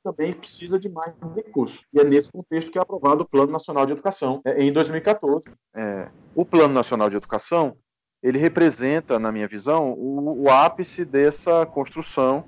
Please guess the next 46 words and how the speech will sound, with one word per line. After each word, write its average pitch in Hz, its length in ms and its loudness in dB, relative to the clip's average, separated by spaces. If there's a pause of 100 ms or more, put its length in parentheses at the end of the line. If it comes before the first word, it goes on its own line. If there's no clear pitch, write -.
muito 175 340 0
em 156 40 -6
função 131 340 -6
das 143 220 4
mobilizações 120 1120 -4
dos 156 140 -2
setores 143 320 -2
populares, 120 680 2
da 127 140 2
sociedade 127 480 -2
civil, 110 320 -6
da 117 100 0
campanha 127 360 -4
pelo 120 160 -14
direito 110 280 -6
à 107 40 -8
educação, 131 640 -4
é, 120 120 0
no 139 160 -4
sentido 151 720 -4
de, 156 460 0
em 135 100 -4
seguidas 185 500 -4
conferências 165 680 -2
de 127 80 -2
educação, 131 540 -4
inclusive, 143 580 -4
é, 117 260 0
em 143 60 -2
diálogo 160 460 4
com 151 160 -6
o 135 40 -6
governo, 127 640 0
em 127 60 -6
pressão 139 500 -4
com 143 160 -4
o 123 40 -6
governo 131 520 -2
e 120 80 -6
Congresso 120 500 0
Nacional, 147 600 0
é, 127 140 2
uma 160 200 0
afirmação 175 580 -2
de - 100 -14
que 175 320 -6